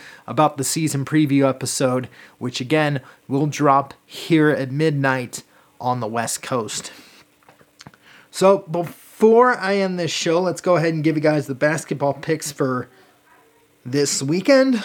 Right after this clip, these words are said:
Let's jump into college basketball. Uh, we already have, okay, none of the top twenty-five games. So let's go, let's have a little fun here.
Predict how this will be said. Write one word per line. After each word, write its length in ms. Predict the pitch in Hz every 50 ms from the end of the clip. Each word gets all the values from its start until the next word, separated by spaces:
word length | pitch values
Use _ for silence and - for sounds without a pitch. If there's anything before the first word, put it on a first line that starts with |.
| - - 160
Let's 320 | 139 131 - - - -
jump 320 | - - 180 190 185 156
into 180 | - 185 180 160
college 380 | - - 175 165 151 139 - -
basketball. 680 | 175 180 185 - - 190 165 185 185 180 151 - - - - - - - - _ _ _ _ _ -
Uh, 220 | - 139 143 139 143
we 80 | 170 185
already 240 | 190 190 190 185 147 - - -
have, 360 | 180 190 190 190 190 175 143 151
okay, 240 | 143 135 - 143 143
none 240 | 143 151 170 185 190
of 80 | 180 165
the 60 | 156
top 320 | 151 - 156 160 147 -
twenty-five 640 | - - 160 143 135 131 - - 147 143 147 147 143
games. 500 | - 147 143 143 143 147 151 143 - - - _ _ _ _ _ _ _ _ _ _ _ _ _
So 880 | - - - - - - 165 165 151 147 151 170 180 196 214 240 247 240 226 214 202 190 - - - - - - _ _
let's 260 | 170 165 175 156 - -
go, 600 | 156 143 160 165 165 165 165 165 165 165 165 170
let's 180 | 170 160 -
have 160 | - 175 151
a 40 | 143
little 200 | 139 135 131 123
fun 320 | - - - 147 143 139 123
here. 340 | 131 131 135 135 127 127